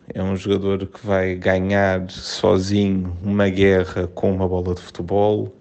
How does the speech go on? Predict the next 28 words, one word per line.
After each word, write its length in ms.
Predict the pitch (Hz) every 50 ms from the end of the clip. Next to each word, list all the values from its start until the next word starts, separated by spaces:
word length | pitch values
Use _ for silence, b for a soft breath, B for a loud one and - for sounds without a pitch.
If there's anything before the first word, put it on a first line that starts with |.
| -
É 120 | - 101 104
um 120 | 104 101
jogador 400 | 98 - - 98 98 104 98 98
que 120 | 92 -
se 120 | - - -
politizou 960 | - - - 101 101 98 101 - 107 98 90 - - 95 92 92 92 92 92
ao 80 | 87 87
contrário 600 | - - 92 92 90 - 92 90 87 87 92 90
de 120 | - -
Pelé, 440 | - - 92 92 95 120 143 151 139
ou 380 | 117 101 92 90 87 87 95 - - _ -
Pelé 540 | - 95 95 92 92 90 90 87 87 90 - B B B B B B -
ter-se-á 520 | - 107 95 - - - - 95 90 90
deixado 760 | 90 90 98 95 90 - - - 107 101 98 92 92 - -
politizar, 880 | - - - 95 92 87 - - 95 87 - - 98 95 92 92 95 87 - - - B B B B B B B B B
eh, 500 | - 92 90 90 90 95 95 95 90 - - - - - - - _ - _ _ -
de 80 | 101 101
uma 140 | 98 92
maneira 340 | 92 92 90 95 95 90 92
passiva 880 | - - 98 90 87 - - 110 104 101 101 95 87 90 98 92 92 87
pelo 380 | - - - 92 92 90 87
lado 240 | 90 87 85 90 90
do 100 | 90 95
sistema, 560 | 90 - - - - - - 98 98 104 110
ao 140 | 110 107 104
contrário 500 | - - 98 95 - - 92 90 92 92
de 80 | 90 95
Maradona, 720 | 92 90 90 95 92 92 107 107 110 110 113 117 117 113